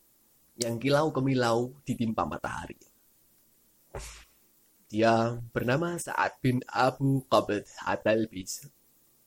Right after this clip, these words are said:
seorang qadhi di negeri Maskan. Wajahnya yang berpeluh, lesu,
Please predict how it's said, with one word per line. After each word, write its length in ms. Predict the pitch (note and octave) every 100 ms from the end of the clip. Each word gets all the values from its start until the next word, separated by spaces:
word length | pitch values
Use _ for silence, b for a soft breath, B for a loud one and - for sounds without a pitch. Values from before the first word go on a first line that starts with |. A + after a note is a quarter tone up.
| _ _ _ _ _ _ _ - -
seorang 400 | A#2 A#2+ B2 B2+
qadhi 400 | C3+ A#2+ G#2+ F#2+ - _
di 80 | A#2
negeri 240 | A2+ A#2
Maskan. 560 | A2+ A2 A2+ - A1 B1+ B1+ _ _ _ _ _ _ _ _ _ _ _ _ _ _ _ B B B B
Wajahnya 560 | C#3 D3 D#3+ D3+ E3 F#3+
yang 320 | F3 D3+ D3 - _ - -
berpeluh, 480 | A#2+ A2+ G2+ A2 - - - - _ _ _ _ -
lesu, 560 | G2+ - B2+ B2+ C3